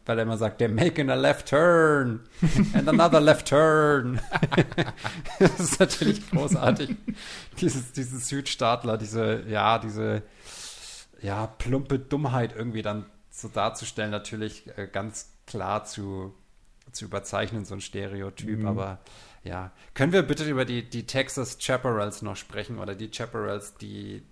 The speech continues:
Speaker 1: die Vorgänger von San Antonio waren? Das ist
Speaker 2: Ist
Speaker 1: ein absolutes Hammerlogo aus den
Speaker 2: Du
Speaker 1: siebzigern
Speaker 2: meinst
Speaker 1: oder
Speaker 2: dieses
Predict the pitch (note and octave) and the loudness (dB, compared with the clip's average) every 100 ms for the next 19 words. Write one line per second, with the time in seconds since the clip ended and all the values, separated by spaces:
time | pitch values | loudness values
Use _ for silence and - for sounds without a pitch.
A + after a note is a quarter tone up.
0 | - F#2+ G2 - G#2+ G2+ G#2 G2+ G#2+ G2+ | -18 -16 -14 -4 -4 -2 -6 -6 -6 -8
1 | G2+ G2+ G2 A2 G#2 F#2+ F#2+ G2+ G2+ - | -8 -8 -8 -8 -8 -6 -4 -4 -8 -16
2 | - - A#2 B2 - - A#2+ G#2+ - - | -20 -2 0 0 -4 -12 -8 -4 -2 -2
3 | - A#2 B2 - G#2+ A2 - A2 G2+ G2 | -2 -4 -4 -6 -2 -2 0 0 0 -2
4 | G2+ G2 F#2+ G2 G#2 F#2+ D3 C3+ D#3 F#2+ | -4 -4 -4 -6 -4 0 2 4 2 0
5 | F#2 C3 C3 B2 | -2 0 2 2